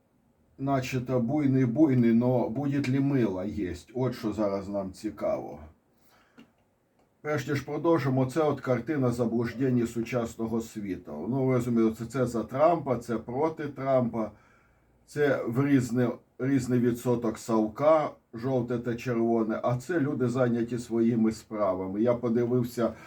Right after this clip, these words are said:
ах, Сердюкова нашого немає, якщо скаже. Я подивився, скільки турок за Трампа, але щось, я скажу, оці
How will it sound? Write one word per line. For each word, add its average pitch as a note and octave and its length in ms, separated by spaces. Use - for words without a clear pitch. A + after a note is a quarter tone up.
ах, B2+ 180
Сердюкова C3 580
нашого A2 480
немає, G#2+ 540
якщо A2+ 260
скаже. A#2 460
Я D3+ 180
подивився, C#3+ 920
скільки F3 440
турок D#3+ 460
за C#3+ 180
Трампа, D#3+ 480
але D3 180
щось, C#3+ 280
я F3 100
скажу, C#3 320
оці C3+ 340